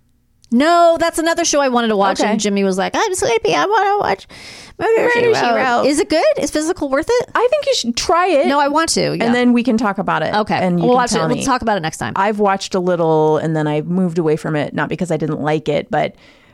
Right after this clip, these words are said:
Speaker 2: um, it's fascinating, and I think it's a little bit loosely based on Jane Fonda.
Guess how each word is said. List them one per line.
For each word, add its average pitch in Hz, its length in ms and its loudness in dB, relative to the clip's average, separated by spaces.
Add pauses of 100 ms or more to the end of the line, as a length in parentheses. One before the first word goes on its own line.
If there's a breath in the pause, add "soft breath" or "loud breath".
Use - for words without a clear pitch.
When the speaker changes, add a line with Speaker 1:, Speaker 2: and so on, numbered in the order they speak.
(120 soft breath)
Speaker 2:
um, 180 600 -2 (500)
it's 233 140 -4
fascinating, 214 840 2
and 175 460 0
I 208 80 0
think 269 220 2
it's 247 160 -2
a 226 80 2
little 208 280 2
bit 214 140 0
loosely 196 420 0
based 180 320 -2
on 180 140 0
Jane 170 240 0
Fonda. 254 540 0